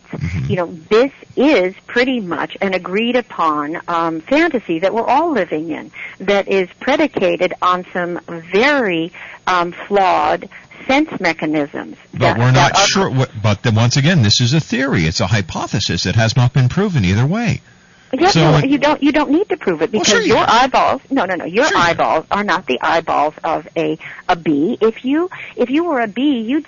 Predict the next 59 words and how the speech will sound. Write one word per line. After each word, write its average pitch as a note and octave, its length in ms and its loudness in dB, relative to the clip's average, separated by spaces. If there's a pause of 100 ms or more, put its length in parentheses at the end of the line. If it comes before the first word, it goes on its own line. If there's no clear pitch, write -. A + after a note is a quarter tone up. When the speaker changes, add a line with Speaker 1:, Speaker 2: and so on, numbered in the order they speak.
Speaker 2:
see B3+ 120 0
your A3+ 160 -2
studio A3+ 420 -2
in F#3+ 60 -2
a F#3 80 -6
completely A#3 500 -2
different F#3+ 380 -4
way. G#3 340 0 (160)
Speaker 1:
No, F#3+ 140 2
Speaker 2:
There D3 80 4
Speaker 1:
but - 20 4
I E3 140 4
Speaker 2:
are - 20 6
Speaker 1:
know F#3+ 200 4
Speaker 2:
some E3 80 4
Speaker 1:
that D#3 100 4
if C#3 100 2
I C#3+ 80 4
don't D3 180 4
pay C#3+ 200 4
my A2 180 2
bills, A#2 640 0 (720)
I'm G2+ 240 2
in A2+ 100 4
trouble. F3 500 0
If G#2+ 240 0
I F#2 140 2
Speaker 2:
Well, D#4 140 4
Speaker 1:
walk B3 240 4
in A2+ 80 2
Speaker 2:
that's - 40 0
a F#3+ 40 4
Speaker 1:
front, - 160 2
Speaker 2:
whole - 120 4
Speaker 1:
wait G3+ 120 4
a C#4 80 2
sec, E3+ 240 2
hold A3+ 180 0
on. B2+ 140 0
Speaker 2:
Yes. - 180 0 (160)
Speaker 1:
If A2+ 140 -2
I G#2+ 80 0
Speaker 2:
Mm-hmm. C3+ 100 2
Speaker 1:
walk F#3 240 0
in G3 80 2
front F#3+ 240 0
of F3 80 2
a F3+ 80 2
moving E3+ 400 4
car, F#3 560 0 (340)
Speaker 2:
Mm, B3+ 60 0
Speaker 1:
I'm A3+ 220 2
Speaker 2:
you're - 60 4
Speaker 1:
going B2+ 100 4
to A#3+ 80 4
Speaker 2:
dead. G3 60 4
Speaker 1:
get A#2 120 0
struck - 400 0
over. D4 340 -2